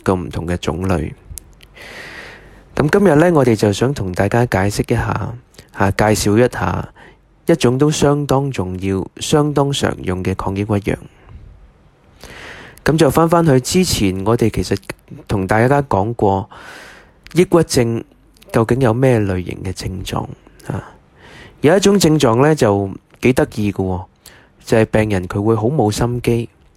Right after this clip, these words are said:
啊，好冇動力，成日呢，就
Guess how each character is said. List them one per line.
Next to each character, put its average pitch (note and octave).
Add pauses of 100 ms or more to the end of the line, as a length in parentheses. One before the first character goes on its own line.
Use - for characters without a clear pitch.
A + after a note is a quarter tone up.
(160)
啊， - (280)
好 -
冇 D#3
動 F#2+
力， F2+ (880)
成 -
日 A#2
呢， E3+
就 G#2